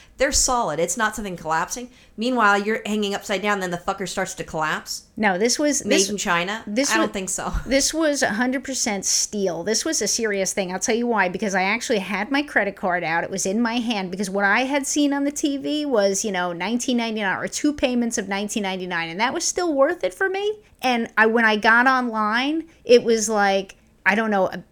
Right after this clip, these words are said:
Speaker 2: a million payments of nineteen ninety-nine, and then they put you on this, like, you sign up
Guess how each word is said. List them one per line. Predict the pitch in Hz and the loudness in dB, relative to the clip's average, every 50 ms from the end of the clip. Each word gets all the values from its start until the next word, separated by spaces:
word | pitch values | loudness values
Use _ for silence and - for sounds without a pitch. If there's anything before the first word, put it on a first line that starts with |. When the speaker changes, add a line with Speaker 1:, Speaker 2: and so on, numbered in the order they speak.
| _ _ _ - | _ _ _ 0
Speaker 2:
a | 214 | 2
million | 202 220 269 320 320 320 277 262 247 240 | 6 6 8 6 6 4 2 2 2 0
payments | 233 247 220 220 220 214 208 202 - | 0 0 0 0 0 -2 -2 0 0
of | 220 196 180 | -2 -2 -2
nineteen | 208 196 196 208 208 - 233 214 202 | -2 -2 -2 -2 -2 -2 -2 -2 0
ninety-nine, | 196 190 190 190 196 196 190 196 190 190 185 - - | 0 0 0 0 -2 -2 0 0 0 -2 -2 -4 -2
and | 220 220 214 220 | 0 2 2 4
then | 240 277 285 | 4 4 4
they | 262 240 226 | 4 2 0
put | - - 262 233 - - | -2 -2 -2 -2 -2 -2
you | 254 240 226 | -2 0 0
on | 214 208 208 214 208 | 0 0 0 0 0
this, | 196 190 185 185 185 - - - - | 0 0 2 2 2 2 2 2 2
like, | 196 185 175 180 180 - - - - | 2 2 0 0 -2 -6 -12 -18 -14
you | - 214 214 202 208 214 208 190 | -10 -6 -4 -2 -2 -2 -2 -4
sign | - - - 254 226 214 220 220 220 | -4 -2 0 0 0 0 0 0 0
up | 214 214 220 - | 0 0 0 -2